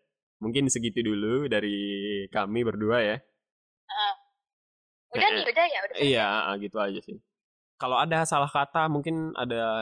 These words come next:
Speaker 1: kalimat yang kurang menyenangkan, yang menyinggung, kami memohon maaf yang sebesar-besarnya ya.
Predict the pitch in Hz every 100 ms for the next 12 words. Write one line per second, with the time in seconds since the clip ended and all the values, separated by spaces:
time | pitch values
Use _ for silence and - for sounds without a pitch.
0 | 110 - 110 113 110 117 107 107 107 107
1 | 113 110 107 107 110 110 110 107 127 135
2 | 123 117 110 110 127 135 117 120 117 117
3 | 107 107 107 120 147 - _ - - -
4 | 107 107 107 110 107 110 110 127 135 113
5 | 117